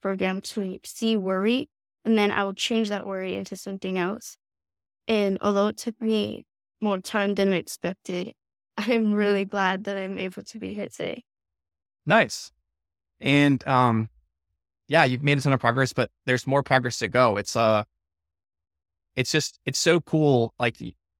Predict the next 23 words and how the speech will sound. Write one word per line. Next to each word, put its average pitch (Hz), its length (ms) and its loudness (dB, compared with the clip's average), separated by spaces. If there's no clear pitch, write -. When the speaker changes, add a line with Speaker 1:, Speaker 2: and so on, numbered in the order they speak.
Speaker 2:
that 123 100 0
you 131 140 2
have 123 320 4
this 117 100 -2
sort 120 140 -2
of 107 80 -4
attitude. 110 440 -2
Like, 107 200 -4
I, 113 80 -2
it 123 120 -4
took - 220 -4
me, 120 400 2
I 127 80 0
feel 156 160 4
like 135 80 0
I 120 120 4
only 127 220 2
started 113 280 -2
to 101 60 -8
cultivate 117 420 -2
this - 380 -4
in 123 140 0
my 107 400 2